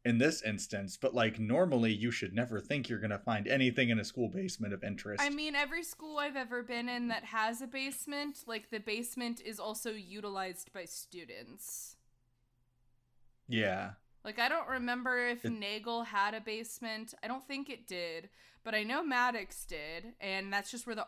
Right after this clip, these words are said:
Speaker 2: art room was, and that's where, that's how we would get to the gym. And then the, at Anderson, which was our high school, not to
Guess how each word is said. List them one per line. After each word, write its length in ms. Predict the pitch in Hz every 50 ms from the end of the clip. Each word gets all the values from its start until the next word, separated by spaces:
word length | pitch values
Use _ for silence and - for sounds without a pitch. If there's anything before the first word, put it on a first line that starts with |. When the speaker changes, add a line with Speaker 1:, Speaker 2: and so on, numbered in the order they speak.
| -
Speaker 2:
art 220 | - 190 214 - -
room 300 | 185 175 170 165 170 165
was, 680 | 160 165 165 165 165 170 185 214 214 - - - - - -
and 100 | 208 202
that's 260 | 196 196 - - -
where, 320 | 208 214 208 202 196 202 -
that's 160 | 208 202 -
how 120 | - 226 208
we 100 | 202 196
would 140 | 190 190 196
get 140 | 202 202 -
to 60 | -
the 100 | 175 175
gym. 560 | 170 151 180 180 180 165 160 156 165 175 196 - _ _ - - - _ _ _
And 220 | - 208 214 214 208
then 500 | 208 208 202 202 202 196 196 196 196 196 - _ _ _ _ _ _ _ _ _ _ _ _ _ _ _ _ _ _ _ _ _ _ _ _ _ - 202 190
the, 280 | 190 220 220 214 214 208 -
at 200 | 208 208 208 -
Anderson, 800 | 202 208 226 254 277 262 247 240 - - 190 175 175 175 202 220 220
which 140 | 202 -
was 120 | - 190 185
our 140 | 170 143 -
high 180 | 185 190 226
school, 560 | 240 - - - 147 147 160 165 170 175 202 -
not 200 | - 196 180 -
to 80 | -